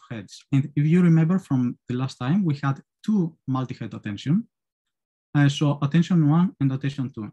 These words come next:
And then we had the dense projection that ha-, includes two dense layers. Uh, and then when, uh, we also have, uh, if you remember, we don't use batch normalization in this kind of model. We use the layer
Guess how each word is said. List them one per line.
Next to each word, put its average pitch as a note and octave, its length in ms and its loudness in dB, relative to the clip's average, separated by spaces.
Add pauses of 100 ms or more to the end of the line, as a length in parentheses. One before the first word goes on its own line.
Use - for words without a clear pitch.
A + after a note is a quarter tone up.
And C#3 160 2
then F#3+ 160 2
we F#3 200 0
had E3 160 0 (100)
the C#3 120 -2
dense C#3+ 340 -4
projection A2+ 640 -10
that B2 220 -6
ha-, C#3 220 -2
includes C#3 520 -2 (200)
two D3+ 300 -2
dense C3 320 -4
layers. A2 400 -8 (1000)
Uh, B2+ 540 0
and C#3 180 4
then F#3 260 2
when, D#3+ 440 4
uh, D3 140 2
we D3 220 0
also E3 260 -2
have, D#3 260 -6
uh, D3 420 -10 (120)
if C#3+ 100 -2
you D#3+ 100 0
remember, E3+ 340 0
we C3 180 -4
don't D3+ 360 -2
use C#3 380 -4
batch C3+ 240 -8
normalization B2 680 -8
in A2+ 80 -6
this B2 100 -12
kind A#2+ 200 -6
of A2+ 120 -12
model. A3+ 340 0
We C#3+ 160 0
use C#3+ 260 0
the C#3 240 -4
layer C3 460 -6